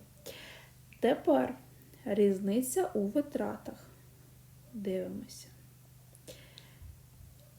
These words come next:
Що у нас тут сказано з приводу витрат?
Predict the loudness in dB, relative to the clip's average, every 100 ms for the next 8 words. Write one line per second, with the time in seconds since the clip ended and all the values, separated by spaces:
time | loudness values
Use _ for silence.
0 | -20 -20 -20 -20 -20 -20 -20 -20 -20 -20
1 | -20 -12 -8 0 2 4 2 0 -2 -6
2 | -6 0 4 4 4 -2 -2 0 4 6
3 | 4 2 0 -4 -8 -12